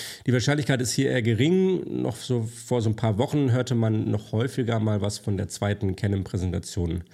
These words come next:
Inzwischen sind die Gerüchte aber eher abgeflaut. Nikon hat schon einiges vorgestellt in diesem Jahr, daher ist es wohl kein Wunder, dass dieses Jahr nicht mehr so ganz so viel kommt. Die Z neun zwei wird wohl erst im nächsten Jahr vorgestellt.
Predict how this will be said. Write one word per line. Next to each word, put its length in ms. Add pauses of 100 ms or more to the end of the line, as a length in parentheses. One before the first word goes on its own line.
(380)
Inzwischen 400
sind 180
die 60
Gerüchte 320
aber 180
eher 220
abgeflaut. 720 (580)
Nikon 280
hat 140
schon 240
einiges 380
vorgestellt 420
in 120
diesem 180
Jahr, 360
daher 320
ist 160
es 160
wohl 160
kein 280
Wunder, 280
dass 220
dieses 340
Jahr 220
nicht 300
mehr 120
so 160
ganz 260
so 100
viel 180
kommt. 520 (640)
Die 40
Z 240
neun 160
zwei 320
wird 220
wohl 200
erst 240
im 100
nächsten 340
Jahr 160
vorgestellt. 800